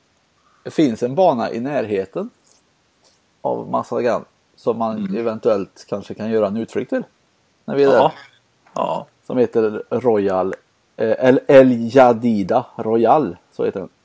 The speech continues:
Speaker 2: Också kungens bana, alltså?
Speaker 1: Ja, men den är öppen för spel.
Speaker 2: Se
Speaker 1: Och den
Speaker 2: där.
Speaker 1: ligger elva på listan.
Speaker 2: Oh.
Speaker 1: Så jag har möjlighet att spela två riktigt bra banor, skulle jag säga.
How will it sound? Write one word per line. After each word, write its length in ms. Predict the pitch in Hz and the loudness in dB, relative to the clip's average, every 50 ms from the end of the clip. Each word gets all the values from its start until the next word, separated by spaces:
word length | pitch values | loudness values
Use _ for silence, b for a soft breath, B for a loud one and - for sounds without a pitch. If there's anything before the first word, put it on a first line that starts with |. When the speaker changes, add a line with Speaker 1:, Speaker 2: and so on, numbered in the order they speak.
| _ _ _ _ _ _ _ _ _ _ _ _ _ _ _ _ - | _ _ _ _ _ _ _ _ _ _ _ _ _ _ _ _ -8
Speaker 2:
Också 260 | 98 90 - - 110 | -8 -6 -6 -6 -2
kungens 320 | - 170 170 131 110 104 | 0 0 0 0 0 0
bana, 200 | - 120 110 92 | 2 2 2 2
alltså? 300 | 82 82 80 85 73 71 - _ _ | 0 -4 -4 -8 -10 -12 -14 _ _
Speaker 1:
Ja, 220 | - 98 90 85 - _ _ _ _ | -12 -12 -12 -12 -14 _ _ _ _
men 160 | - 123 110 110 | -10 -8 -6 -4
den 180 | 120 120 120 | -4 -4 -2
är 60 | 120 | -2
öppen 300 | 123 127 - - - 95 | -2 -2 -4 -6 -8 -10
för 80 | - 104 | -10 -10
spel. 300 | 95 - 135 175 180 - - _ _ _ _ _ _ _ _ _ _ _ _ _ _ _ _ _ _ _ _ | -6 -4 -2 -2 -4 -6 -10 _ _ _ _ _ _ _ _ _ _ _ _ _ _ _ _ _ _ _ _
Speaker 2:
Se 100 | - 117 | -6 -2
Speaker 1:
Och 40 | 101 | 0
den 160 | 104 98 107 | 0 0 0
Speaker 2:
där. 60 | 110 | -2
Speaker 1:
ligger 200 | 110 98 98 95 | -4 -4 -6 -4
elva 440 | - 127 120 104 87 80 87 143 - - _ _ _ | -4 -4 -4 -4 -4 -6 -6 -6 -8 -10 _ _ _
på 100 | - 131 | -12 -10
listan. 280 | 139 135 - - - - _ _ _ _ _ _ _ _ _ _ - | -10 -10 -12 -14 -18 -18 _ _ _ _ _ _ _ _ _ _ -12
Speaker 2:
Oh. 360 | 107 117 156 170 123 95 - b b b b b b b _ | -8 -6 -2 -2 -2 -2 -4 b b b b b b b _
Speaker 1:
Så 100 | _ - | _ 0
jag 80 | 127 127 | 2 2
har 60 | 139 | 4
möjlighet 360 | 156 156 139 135 147 151 - | 4 4 4 2 0 0 0
att 460 | 185 208 208 190 185 185 180 170 156 | 2 2 2 2 2 0 0 -2 -4
spela 380 | - - - 160 143 135 131 127 | -4 0 2 2 4 4 2 2
två 220 | - - 147 127 | 0 0 0 0
riktigt 280 | 120 120 117 - 123 110 | 0 -2 -4 -6 -4 -2
bra 160 | 117 113 107 | 0 0 0
banor, 340 | 101 113 110 104 104 143 143 - _ _ | 2 0 0 0 -2 -4 -8 -12 _ _
skulle 240 | _ _ - 143 131 | _ _ -4 -2 -2
jag 60 | - 110 | -2 -2
säga. 140 | 110 95 | -4 -6